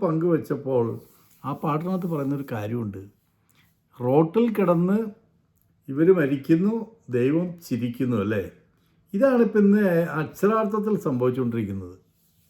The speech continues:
ഞാനൊരു കാര്യം പറയാം, നമ്മളെ ശ്രവിക്കുന്നതിൽ ജൂതന്മാരധികമല്ലേ ഇസ്രായേലുകാർ? എന്നാൽ യഹൂദനെ സപ്പോർട്ട് ചെയ്യുന്ന, ജൂതരാഷ്ട്രത്തെ സപ്പോർട്ട് ചെയ്യുന്ന ഇസ്രായേൽ അനുകൂലികളായിട്ടുള്ളവരുണ്ട്. ഭൂരിഭാഗം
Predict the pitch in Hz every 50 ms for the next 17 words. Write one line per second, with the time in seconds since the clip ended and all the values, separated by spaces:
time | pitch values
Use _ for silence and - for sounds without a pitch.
0 | _ _ _ _ _ _ _ _ _ _ _ _ - 120 127 127 131 139 160 170
1 | 170 165 156 135 120 120 131 123 113 101 92 92 92 - _ _ _ _ _ _
2 | _ _ _ _ _ _ _ _ _ _ _ _ - - 143 160 190 202 - 185
3 | 175 165 160 156 165 160 165 165 170 165 170 170 170 165 156 - - - _ _
4 | _ _ _ _ _ _ _ _ _ _ _ _ _ - 127 123 135 139 143 160
5 | 165 180 175 180 185 190 190 165 131 127 127 120 104 98 101 104 - - - 120
6 | 113 113 107 107 107 101 92 95 95 _ _ _ _ - - - _ _ - 139
7 | 151 165 170 170 165 123 131 156 180 175 202 202 208 - - 175 170 - 175 175
8 | 165 170 165 151 143 139 143 151 170 170 170 135 127 120 135 151 165 175 196 180
9 | 170 160 151 - - 185 180 - 202 - - 180 151 151 156 156 139 151 147 139
10 | 135 135 143 160 170 170 - 110 - - 156 170 180 196 190 175 156 156 170 185
11 | 196 196 208 208 208 202 180 160 151 147 139 127 117 110 104 92 92 - - _
12 | _ _ _ _ _ _ _ _ _ _ _ _ _ - 180 175 175 175 175 170
13 | 175 175